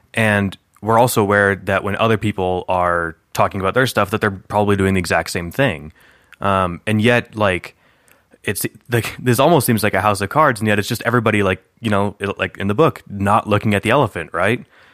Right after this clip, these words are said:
So I, to me, that's just a really, uh, I can't think of a good word for it. Confusing, not, isn't the right word, but that's, that's a really fun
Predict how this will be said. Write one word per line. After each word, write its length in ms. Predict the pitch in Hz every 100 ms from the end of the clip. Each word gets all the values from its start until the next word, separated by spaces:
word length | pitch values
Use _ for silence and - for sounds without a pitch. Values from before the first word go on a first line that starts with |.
| _ _ -
So 420 | - 110 101 - - - _ _
I, 240 | 113 120 113 _
to 100 | -
me, 120 | 131 196
that's 180 | 117
just 160 | 120 113
a 80 | 98
really, 560 | 92 143 127 104 87 82 _ _ _ _ _ -
uh, 40 |
I 200 | 104 92
can't 180 | - 98
think 80 | 95
of 40 |
a 40 | 90
good 120 | 90
word 120 | 101
for 140 | - 82
it. 140 | -
Confusing, 920 | - 92 - _ - 160 156 160 156
not, 220 | 127 117 -
isn't 140 | 110
the 60 | 107
right 140 | 110
word, 340 | 113 113 107 92
but 160 | 104
that's, 180 | 110 110
that's 160 | 113 113
a 40 |
really 200 | 131 127
fun 600 | - - 120 120 110 92